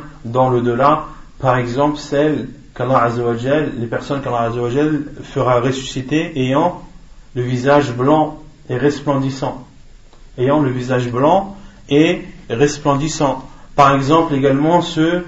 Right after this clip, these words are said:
qui, à qui on donnera le livre par la main droite, ceux à qui on donnera le livre par la main droite, sera une bonne nouvelle pour eux et c'est considéré parmi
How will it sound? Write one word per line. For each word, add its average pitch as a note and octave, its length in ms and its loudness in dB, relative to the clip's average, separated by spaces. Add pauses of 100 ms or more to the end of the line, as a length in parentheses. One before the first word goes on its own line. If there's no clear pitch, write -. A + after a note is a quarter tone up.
(140)
qui, D#3+ 480 0
à B2 100 -2
qui C#3 200 -4
on C#3+ 100 0
donnera C3+ 280 2
le C3 100 2
livre C#3+ 380 -2
par B2+ 140 2
la B2+ 80 0
main B2+ 140 -2
droite, C#3+ 580 2 (380)
ceux C#3+ 340 -2
à B2 80 0
qui B2 120 -6
on B2+ 100 -2
donnera B2 260 0
le B2 80 2
livre C#3 200 -4
par B2+ 100 2
la A#2+ 80 -2
main A#2+ 100 -4
droite, D3 340 2 (360)
sera D#3+ 560 4 (280)
une C3+ 180 2
bonne F#3 200 6
nouvelle D#3 380 2
pour C#3 300 0
eux G3 160 2
et D3+ 100 2
c'est G3 500 -2
considéré E3+ 600 0
parmi D#3+ 560 -2